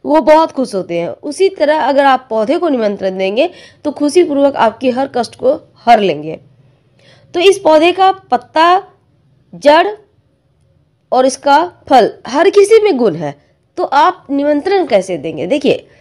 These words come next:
वैसे तो अगर आपके पास समय नहीं, आते जाते कहीं दिख जाए तो आपके पास पानी का बॉटल रहता है, थोड़ा सा पानी जड़ में डाल दीजिएगा। और अगर आपके पास, अ, खुले पैसे हैं, छुट्टे पैसे हैं, तो एक सिक्का वहाँ पर, एक रुपये का सिक्का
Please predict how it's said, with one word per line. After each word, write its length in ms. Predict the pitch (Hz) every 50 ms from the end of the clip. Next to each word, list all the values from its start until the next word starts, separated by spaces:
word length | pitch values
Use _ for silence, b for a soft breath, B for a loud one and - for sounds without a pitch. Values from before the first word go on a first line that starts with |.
| b b b b b b b b b b b -
वैसे 320 | 233 240 254 269 339 392
तो 140 | 392 415 403
अगर 260 | 320 254 269 302 311
आपके 240 | 302 277 277 - 339
पास 280 | - 302 302 294 - -
समय 240 | 254 233 269 302
नहीं, 300 | 349 311 285 294 320 320
आते 240 | 294 254 233 - 302
जाते 240 | 277 294 277 277 302
कहीं 260 | - 277 262 269 302
दिख 180 | 262 330 330 254
जाए 200 | 233 262 262 269
तो 80 | 277
आपके 200 | 262 247 - 285
पास 240 | 269 277 262 254 254 -
पानी 220 | 233 226 233 254
का 100 | 247 262
बॉटल 360 | 240 220 233 233 247 269 269 269
रहता 260 | 247 233 240 - 262
है, 320 | 254 269 - - b b b b b b b b b -
थोड़ा 140 | 302 339 349
सा 120 | 330 339
पानी 300 | 311 - 269 262 277 294
जड़ 180 | 247 233 240 233
में 180 | 247 269 277 254
डाल 240 | 254 240 240 262
दीजिएगा। 480 | 247 262 262 233 262 277 285 285 311 370 - b b b b b b b b b
और 140 | - 262 302
अगर 200 | 294 294 330 330
आपके 260 | 320 302 285 277 311
पास, 480 | 294 - 294 285 285 285 - - - _ _ _ _ _ _ _ _ _ _ _ _ _ _ _ _ _ _ _ _ -
अ, 280 | 190 208 208 202 208 214
खुले 380 | 208 - - 277 349 403 427
पैसे 380 | 427 427 285 233 208 220 254 247
हैं, 100 | 247 262
छुट्टे 300 | 254 277 277 - 349 320
पैसे 360 | - 254 226 208 214 - 220
हैं, 240 | 214 220 - - _ b b b b b b -
तो 60 | 349
एक 200 | 330 349 370 370
सिक्का 380 | - - 349 - - 359 349
वहाँ 200 | 339 330 294 285
पर, 160 | 277 - 311 -
एक 200 | - 285 262 262
रुपये 220 | 247 - - 262
का 120 | 254 269
सिक्का 380 | 247 240 247 - - 262 269 269